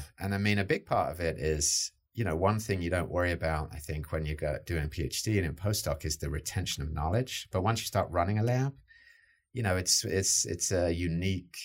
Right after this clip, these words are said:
environment, I think, at least compared to the corporate world, where you basically train people,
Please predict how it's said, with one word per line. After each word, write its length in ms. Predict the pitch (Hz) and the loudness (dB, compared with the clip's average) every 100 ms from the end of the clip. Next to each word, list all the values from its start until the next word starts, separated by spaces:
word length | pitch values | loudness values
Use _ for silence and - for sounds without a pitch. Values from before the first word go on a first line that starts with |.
| - _ _ | -16 _ _
environment, 800 | 80 78 71 73 78 85 85 69 | -4 -2 -4 -4 0 0 0 -4
I 60 | 64 | -8
think, 420 | - 87 76 65 | -6 -4 -4 -4
at 100 | 69 | -2
least 280 | 92 95 - | 0 0 -2
compared 360 | 69 - 80 78 | -8 -2 -2 -2
to 100 | - | -8
the 80 | - | -4
corporate 400 | - - 82 - | -4 -2 -4 -2
world, 300 | 78 78 76 | 0 0 0
where 200 | 82 80 | 0 0
you 140 | 78 | 0
basically 400 | 95 98 - 76 | 2 2 2 -4
train 320 | - 113 113 | -2 0 0
people, 460 | 101 73 80 78 | 0 -4 -4 -6